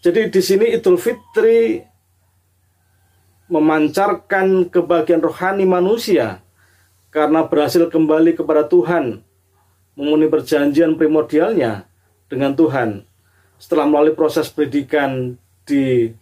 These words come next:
dunia ini, maka Tuhan deng-, sebagai Rob, Tuhan sebagai pendidik manusia melalui ciptaannya itu, maka Idul Fitri di sini memiliki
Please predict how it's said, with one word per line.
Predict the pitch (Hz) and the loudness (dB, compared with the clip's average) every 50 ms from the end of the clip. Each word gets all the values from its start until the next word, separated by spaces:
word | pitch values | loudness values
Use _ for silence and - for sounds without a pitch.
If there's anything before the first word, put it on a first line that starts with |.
| _ - | _ -4
dunia | 156 143 143 143 139 139 147 | -2 0 2 2 2 2 2
ini, | 175 190 170 139 117 104 98 92 - _ _ _ _ _ _ _ - | 2 2 2 2 0 -4 -6 -10 -16 _ _ _ _ _ _ _ -8
maka | 135 135 - 160 151 151 - | -6 -4 -2 -2 -2 -2 -2
Tuhan | 156 131 147 156 156 156 | -2 0 0 0 0 0
deng-, | 143 151 147 147 147 160 160 - - _ _ | 0 0 0 0 -2 -4 -6 -8 -18 _ _
sebagai | - - 147 135 139 139 - 151 143 143 | -14 -12 -6 -4 -4 -2 -2 -2 -2 0
Rob, | 156 170 156 - - _ _ _ _ _ _ _ _ _ _ - | 0 0 0 -2 -4 _ _ _ _ _ _ _ _ _ _ -4
Tuhan | 160 147 160 160 160 156 | -2 0 2 2 0 -2
sebagai | - 156 131 147 139 135 147 147 | -4 -4 -4 -2 -2 0 0 -2
pendidik | - - 143 139 156 240 247 - - 147 123 113 - _ _ _ _ - | 0 -2 -4 -2 -2 -4 -4 -4 -4 -4 -4 -4 -6 _ _ _ _ -6
manusia | 139 139 143 156 170 170 170 - 147 143 139 135 143 | -4 -2 0 2 2 0 0 0 0 0 0 0 -4
melalui | - - 151 147 143 143 | -4 -2 0 0 0 0
ciptaannya | 135 143 139 135 - 131 123 131 131 131 - | 0 -2 -6 -6 -4 -6 -4 -4 -4 -4 -2
itu, | 151 196 190 - 175 175 180 | -4 -4 -2 0 2 2 2
maka | 170 - 151 - - 139 135 135 135 - _ _ _ _ _ _ _ _ _ _ | 2 0 -2 -2 -2 -2 -2 -2 -4 -8 _ _ _ _ _ _ _ _ _ _
Idul | - 165 165 - 160 151 143 | -6 -4 0 0 0 0 0
Fitri | - 156 147 139 - - 147 151 | 0 -2 -2 -2 -2 -2 -2 -2
di | 135 139 127 | -2 -4 -4
sini | - 156 135 143 143 | -4 -2 -2 0 0
memiliki | 143 139 135 135 147 165 175 170 - 160 143 139 131 123 117 | 0 0 0 2 4 4 2 2 2 0 0 0 0 -2 -2